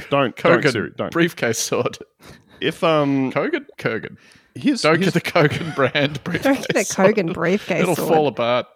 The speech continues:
Speaker 1: Pro tip, if you live in a studio apartment or a regular apartment, um, maybe try and give it to him, like, when you're on a picnic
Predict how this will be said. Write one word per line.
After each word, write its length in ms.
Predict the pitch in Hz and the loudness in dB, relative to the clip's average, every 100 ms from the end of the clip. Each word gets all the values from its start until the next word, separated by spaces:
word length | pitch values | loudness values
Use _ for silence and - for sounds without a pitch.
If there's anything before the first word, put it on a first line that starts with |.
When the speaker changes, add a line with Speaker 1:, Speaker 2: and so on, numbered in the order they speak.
| _ _ - - _ - | _ _ -20 -20 _ -4
Speaker 1:
Pro 160 | 180 | -2
tip, 320 | 196 185 - - - | 0 -2 -4 -8 -6
if 180 | 147 - | -6 -6
you 300 | 147 143 131 | -4 0 0
live 280 | 131 147 135 | 2 0 -2
in 180 | 120 120 | -4 -2
a 300 | 117 107 101 | -2 -2 -4
studio 640 | - - 180 180 127 104 | -8 -10 -6 0 2 2
apartment 720 | 95 - 107 98 143 - - - _ - | 0 -2 -4 -4 -8 -12 -18 -20 _ -12
or 300 | - 98 95 | -6 -4 -2
a 280 | 90 90 87 | -2 -4 -4
regular 380 | 85 104 101 80 | -4 -4 -4 -4
apartment, 600 | 80 - 78 80 82 - - 98 | -4 -4 -4 -4 -6 -8 -10 -4
um, 340 | 95 95 92 - _ _ _ _ - | -2 -2 -6 -14 _ _ _ _ -6
maybe 220 | 175 349 | -4 -4
try 200 | - 220 | -4 -4
and 160 | 175 | -2
give 140 | 143 165 | -2 -2
it 140 | - | -2
to 160 | - 147 | -2 0
him, 320 | 143 135 131 | 0 0 -2
like, 260 | - 113 120 | -2 -2 0
when 140 | 123 | -2
you're 120 | 120 | 0
on 80 | 117 | 0
a 40 | |
picnic 520 | - - - 90 65 | -2 -6 -6 -8 -12